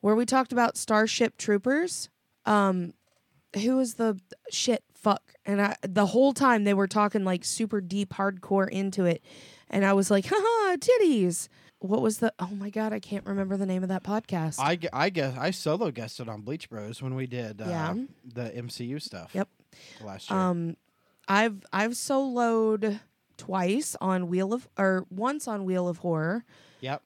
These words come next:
Speaker 1: Wheel of Horror was also a guest on our show.
Speaker 2: I soloed on Tall Boy.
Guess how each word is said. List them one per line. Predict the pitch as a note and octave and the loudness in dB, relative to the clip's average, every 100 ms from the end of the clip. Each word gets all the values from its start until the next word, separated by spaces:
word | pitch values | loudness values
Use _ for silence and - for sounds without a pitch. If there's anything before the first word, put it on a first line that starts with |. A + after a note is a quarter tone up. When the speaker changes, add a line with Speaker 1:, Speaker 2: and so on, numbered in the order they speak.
| - | -4
Speaker 1:
Wheel | F#3+ F#3 | 0 0
of | F3 | -2
Horror | F#3 F3+ F3+ F3+ F3+ | 0 2 2 2 -2
was | F3 F#3 E3+ | 0 0 0
also | - F#3 F3+ F#3 | -4 -4 -2 -2
a | E3+ | -2
guest | E3 E3 - F#3 | -2 -4 -4 -6
on | E3+ | -6
our | - E3+ E3+ | -2 0 0
show. | - E3+ E3 C4 | 0 2 2 0
Speaker 2:
I | C#3 | -2
soloed | B2+ - C3+ C3 B2+ | -4 -2 -2 0 -2
on | B2 A#2+ | -4 -6
Tall | C3 A2 | -6 -6
Boy. | G#2 B2 D#3+ | -8 -8 -8